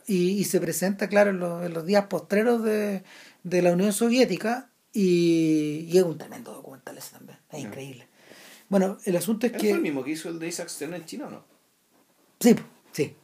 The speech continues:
Speaker 1: sí,
Speaker 2: Ya.
Speaker 1: From Mao to Mozart,
Speaker 2: Formado Mozart,
Speaker 1: que se
Speaker 2: sí,
Speaker 1: ganó
Speaker 2: de
Speaker 1: un
Speaker 2: Mozart,
Speaker 1: Oscar.
Speaker 2: sí.
Speaker 1: Tenés
Speaker 2: Bonito
Speaker 1: que ver,
Speaker 2: documental, sí, lo
Speaker 1: tenés
Speaker 2: vi
Speaker 1: que verlo
Speaker 2: en,
Speaker 1: cuando
Speaker 2: en
Speaker 1: chico.
Speaker 2: Normandí, lo vimos.
Speaker 1: Claro.
Speaker 2: Sí, sí, sí.
Speaker 1: Entonces, eh... claro, lo que pasa ahí es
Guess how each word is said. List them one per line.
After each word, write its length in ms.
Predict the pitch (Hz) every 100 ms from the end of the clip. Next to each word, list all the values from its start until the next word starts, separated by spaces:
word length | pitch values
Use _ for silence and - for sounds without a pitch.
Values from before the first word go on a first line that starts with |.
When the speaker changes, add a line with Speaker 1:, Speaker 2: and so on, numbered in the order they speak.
| _ _ _
Speaker 1:
sí, 140 | 190
Speaker 2:
Ya. 60 | 160
Speaker 1:
From 260 | - 165
Mao 240 | 165 196 196
to 80 | 175
Mozart, 320 | 156 - -
Speaker 2:
Formado 300 | - 135 139
Mozart, 200 | 135 -
Speaker 1:
que 60 | 156
se 60 |
Speaker 2:
sí, 60 | -
Speaker 1:
ganó 180 | 165 165
Speaker 2:
de 60 |
Speaker 1:
un 60 | 175
Speaker 2:
Mozart, 240 | - - -
Speaker 1:
Oscar. 60 |
Speaker 2:
sí. 80 | -
Speaker 1:
Tenés 160 | - -
Speaker 2:
Bonito 220 | 220 311
Speaker 1:
que 40 | -
ver, 60 |
Speaker 2:
documental, 280 | - - 113
sí, 120 | -
lo 80 | 175
Speaker 1:
tenés 100 | 196
Speaker 2:
vi 20 | 208
Speaker 1:
que 60 |
verlo 140 | 208 208
Speaker 2:
en, 40 |
Speaker 1:
cuando 140 | 190 170
Speaker 2:
en 40 |
Speaker 1:
chico. 120 | 170 -
Speaker 2:
Normandí, 400 | 170 160 196 277
lo 80 |
vimos. 120 | 131 139
Speaker 1:
Claro. 180 | 196 - -
Speaker 2:
Sí, 180 | 202 196
sí, 80 | - 170 - -
sí. 80 | 170 - - - - -
Speaker 1:
Entonces, 800 | 165 202 202 - 214 208 214 226 -
eh... 720 | 175 165 160 156 151 147 147 - - - _ _ _ _ _
claro, 280 | 277 269 202
lo 120 | 190 185
que 120 | 180
pasa 260 | 214 202
ahí 380 | 247 233 262 269 - _ _ _
es 180 | 202